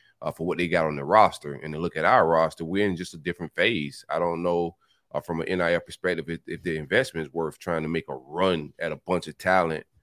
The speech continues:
with what we got on campus right now. But some other programs are doing that because they have, uh, senior quarterbacks that are coming back with a lot of hype, and, and they're trying to make a, a, a run at, uh,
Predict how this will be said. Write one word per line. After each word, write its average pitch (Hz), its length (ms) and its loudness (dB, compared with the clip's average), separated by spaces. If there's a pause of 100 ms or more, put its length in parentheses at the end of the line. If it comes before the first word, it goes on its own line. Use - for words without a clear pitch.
(220)
with 78 120 -10
what 82 160 0
we 82 120 -4
got 82 260 0
on 80 160 -4
campus 104 400 0
right 73 240 -4
now. 71 280 -8
But 73 140 -10
some 87 220 -4
other 92 140 2
programs 87 460 -2
are 80 60 -10
doing 82 300 -2
that 87 260 0
because 85 460 -4 (420)
they 85 160 0
have, 80 460 2
uh, 78 400 -2
senior 95 320 -2
quarterbacks 87 560 0
that 80 100 -4
are - 20 -6
coming 85 320 -4
back 82 240 0
with 78 120 -6
a 76 40 -8
lot 87 180 0
of 76 60 -6
hype, 82 420 0
and, 76 220 -6
and 82 80 -4
they're 80 80 -2
trying 82 240 -2
to 82 60 -2
make 80 340 -2
a, 82 40 -8 (260)
a, 82 80 -4 (140)
a 80 60 -4
run 82 420 2
at, 78 260 0 (540)
uh, 73 280 -6